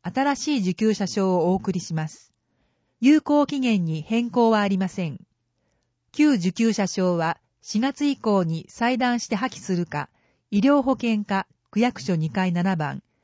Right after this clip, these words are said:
または出張所にお返しください。なお、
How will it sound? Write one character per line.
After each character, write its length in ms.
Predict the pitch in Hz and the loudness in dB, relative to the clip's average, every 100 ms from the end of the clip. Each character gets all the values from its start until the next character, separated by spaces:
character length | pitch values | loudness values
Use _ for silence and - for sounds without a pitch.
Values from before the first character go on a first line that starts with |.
| _ _ _ | _ _ _
ま 140 | 190 | -4
た 180 | 190 233 | 0 0
は 200 | 175 165 - | 0 -4 -8
出 240 | - 196 | -4 -4
張 300 | - 277 262 | -2 0 2
所 140 | 233 | 2
に 100 | 220 | 2
お 80 | 214 | 0
返 200 | 214 214 | 0 -2
し 100 | 202 | -2
く 80 | 208 | -4
だ 100 | 190 | -4
さ 200 | 180 170 | -4 -6
い。 120 | 143 _ _ _ _ _ _ _ _ _ _ | -8 _ _ _ _ _ _ _ _ _ _
な 240 | 247 254 190 | 0 2 2
お、 140 | 165 | 0